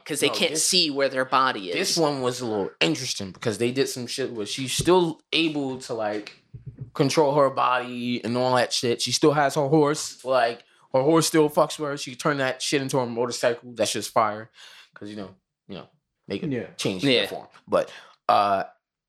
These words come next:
Speaker 2: this one was interesting because it's like she didn't really have any memories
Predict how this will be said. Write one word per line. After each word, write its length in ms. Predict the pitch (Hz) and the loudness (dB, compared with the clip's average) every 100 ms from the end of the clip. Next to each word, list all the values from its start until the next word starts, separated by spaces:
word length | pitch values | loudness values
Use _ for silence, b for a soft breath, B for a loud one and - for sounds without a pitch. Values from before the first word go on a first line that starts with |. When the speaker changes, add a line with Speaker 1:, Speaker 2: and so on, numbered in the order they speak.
| _ | _
Speaker 2:
this 260 | - 156 156 | 0 0 2
one 220 | 175 143 | 0 0
was 140 | 117 - | -2 -2
interesting 480 | 156 139 123 107 101 | -4 -2 -6 -8 -10
because 680 | - 117 104 101 98 - - b b b b | -4 -2 -2 -2 -6 -10 -14 b b b b
it's 160 | 117 120 | -4 2
like 260 | 131 117 - _ _ | 2 2 -6 _ _
she 300 | - - 151 | -8 -6 0
didn't 300 | 156 156 139 | 2 2 0
really 280 | 135 139 123 | 0 0 0
have 500 | 117 - 127 127 123 - - | -2 2 4 4 0 -6 -8
any 240 | 123 117 | -6 -6
memories 840 | 104 90 107 123 127 131 131 143 | -6 -4 -2 -2 -2 -2 -4 -10